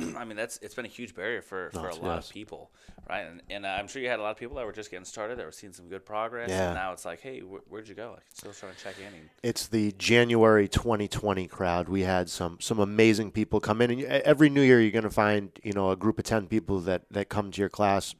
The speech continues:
Speaker 2: Three or four are gonna stick it out, a-, and those are gonna be, you know, the best people you have all year. Uh, when the twenty twenty season hit, we had the same, you know, ten new people, uh, you know,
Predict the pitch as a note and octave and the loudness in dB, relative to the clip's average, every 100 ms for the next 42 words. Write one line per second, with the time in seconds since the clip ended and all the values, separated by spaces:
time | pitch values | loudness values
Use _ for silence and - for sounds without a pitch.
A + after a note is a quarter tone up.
0 | - A#2 A2+ F#2 G#2+ G#2 F2+ F2 - F#2+ | -2 4 4 4 4 4 2 -6 -8 -6
1 | - F2+ F#2 F2+ - F2 E2+ F#2 F2+ E2+ | -4 0 2 0 -6 -12 -10 -8 -6 -8
2 | - - F#2 F2 F2 F2+ F2 E2 F2+ F2 | -14 -4 -2 -2 -4 -6 -8 -6 -6 -8
3 | F#2 F2+ F2 F#2 F2+ - F#2 F2+ E2 E2 | -8 -6 -2 -2 -2 -4 -8 -6 -6 -4
4 | D#2+ D#2+ F2 F#2 D#2+ - - - - - | -4 -2 0 -2 -2 -12 -18 -18 -20 -20
5 | - _ _ - F#2 E2+ E2 - F#2+ G2 | -20 _ _ 2 4 4 2 0 0 0
6 | F2 _ _ - G2 - G#2+ F#2 - G#2 | -4 _ _ 0 0 2 0 0 0 0
7 | F#2+ F2+ - F#2+ F2+ F2+ A#2+ G2 F#2+ F#2+ | 0 0 -2 -4 0 0 2 2 0 0
8 | F#2 - G#2 G#2 F#2+ F#2 F2+ A#2 G#2+ G#2 | -2 2 2 2 -2 -4 -2 -2 0 -2
9 | - G#2+ G2+ G2 F#2 - F2 E2 E2 - | -2 -2 2 0 0 -4 -4 -4 -4 -10
10 | - F2+ G#2 F2+ E2+ E2+ | -20 -10 -6 -4 -4 -8